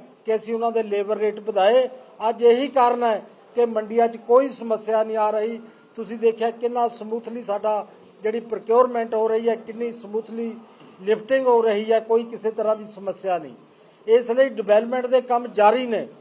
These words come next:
ਅੱਜ ਲਿੰਕ ਰੋਡ ਸਾਰੇ ਪਿੰਡਾਂ 'ਚ ਬਣ ਰਹੀਆਂ ਨੇ। ਆਉਣ ਵਾਲੇ ਸਮੇਂ ਦੇ ਵਿੱਚ ਜਿਹੜੀਆਂ ਨਵੀਆਂ ਸੜਕਾਂ ਬਣਨੀਆਂ ਨੇ ਉਹ ਵੀ ਬਣਾਵਾਂਗੇ, ਕਿਉਂਕਿ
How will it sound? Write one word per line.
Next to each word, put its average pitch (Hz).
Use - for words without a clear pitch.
ਅੱਜ 214
ਲਿੰਕ 233
ਰੋਡ 240
ਸਾਰੇ 233
ਪਿੰਡਾਂ 240
'ਚ 233
ਬਣ 214
ਰਹੀਆਂ 220
ਨੇ। 151
ਆਉਣ 247
ਵਾਲੇ 262
ਸਮੇਂ 233
ਦੇ 262
ਵਿੱਚ 254
ਜਿਹੜੀਆਂ 262
ਨਵੀਆਂ 247
ਸੜਕਾਂ 226
ਬਣਨੀਆਂ 226
ਨੇ 254
ਉਹ 262
ਵੀ 277
ਬਣਾਵਾਂਗੇ, 196
ਕਿਉਂਕਿ 277